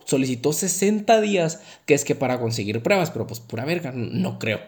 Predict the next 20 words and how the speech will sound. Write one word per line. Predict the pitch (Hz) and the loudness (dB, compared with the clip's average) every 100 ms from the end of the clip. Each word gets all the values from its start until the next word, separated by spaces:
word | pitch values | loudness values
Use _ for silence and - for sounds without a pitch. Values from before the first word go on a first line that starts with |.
| - | -8
no | 113 113 | -8 -6
creo. | - - - - _ | -10 -14 -20 -20 _
Y | 156 | -2
cuando | - 147 147 | 4 4 4
llegó | 139 131 131 | 2 4 4
a | |
la | 147 | 6
audiencia, | 180 196 214 180 - 175 190 - _ _ _ - | 6 6 4 4 0 -2 -4 -12 _ _ _ -12
se | - | -2
dice | 123 127 143 | 0 2 0
que | 143 | 4
iba | 143 | 2
acompañado | 147 143 113 113 113 123 | 2 -4 -2 0 0 -2
con | 104 98 | -6 -6
cuatro | 104 160 214 233 | 0 2 2 0
personas | 254 254 226 208 208 - - - - | 0 2 2 2 0 -10 -20 -14 0
y | 185 | 4
una | 196 196 196 | 6 4 2
caja | - 190 - 196 | -2 -2 -2 -2
negra. | 214 233 143 - - | 2 2 2 -6 -12